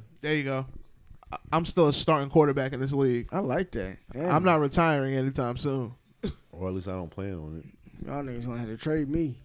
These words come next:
Speaker 2: Damn.
Speaker 1: I won't mad at it.
Speaker 2: On the other side, though, looking at that, you kinda gotta be like, "Damn, G, like."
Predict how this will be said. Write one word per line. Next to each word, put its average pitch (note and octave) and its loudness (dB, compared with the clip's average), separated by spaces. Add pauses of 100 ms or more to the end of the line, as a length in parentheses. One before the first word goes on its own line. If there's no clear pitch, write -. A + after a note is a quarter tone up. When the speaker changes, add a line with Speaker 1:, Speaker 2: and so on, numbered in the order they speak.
(2250)
Speaker 2:
Damn. C#3 -4 (600)
Speaker 1:
I D3+ 4
won't F3+ 12
mad F3 4
at A2+ 2
it. - -14 (220)
Speaker 2:
On D3+ -4
the C#3+ -2
other F#3 2
side, G3 6
though, G3+ 4
looking G3+ 4
at F#3+ 2
that, G3+ 4
you G3+ 0
kinda E3+ 0
gotta C#3 -4
be B2+ -8
like, A#2+ -12
"Damn, C3 -10
G, C3+ -8
like." B2 -12